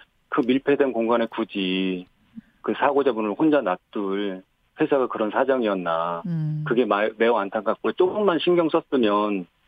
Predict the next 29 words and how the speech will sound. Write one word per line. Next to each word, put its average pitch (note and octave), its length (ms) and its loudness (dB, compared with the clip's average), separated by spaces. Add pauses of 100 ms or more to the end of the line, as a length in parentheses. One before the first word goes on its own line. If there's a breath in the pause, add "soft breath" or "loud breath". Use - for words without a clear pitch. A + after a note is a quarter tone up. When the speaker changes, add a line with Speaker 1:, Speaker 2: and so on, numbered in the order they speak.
(340)
Speaker 1:
그분을 A2 880 0 (320)
이번, B2 480 0
이번처럼 B2+ 480 0
이렇게 G#2 300 -2
불행한 A#2+ 400 0
일을 G#2+ 180 0
당하지 G2 320 0
할, G#2+ 140 2 (680 loud breath)
당하지 A#2 400 2
않을 G#2 220 0 (100)
수도 G#2+ 340 -4 (460 loud breath)
있었던 A#2+ 380 -2
상황을 C#3 260 0
만들 G#2 380 0
수 A2+ 100 -4
있는 G#2 240 0
회사에 C3+ 360 0
대해서 F#2+ 680 0 (140)
Speaker 2:
음. E3 260 -6
Speaker 1:
굉장히 G#2 840 0 (760)
유감이 A#2+ 340 2
많죠. E2+ 600 -2
그리고 C3 440 2 (800 loud breath)
안전이라는 C#3+ 680 2
게 A2 360 0
그렇게 - 220 -4
어려운 G#2+ 280 0
건 - 120 0
아니거든요. F2 640 -6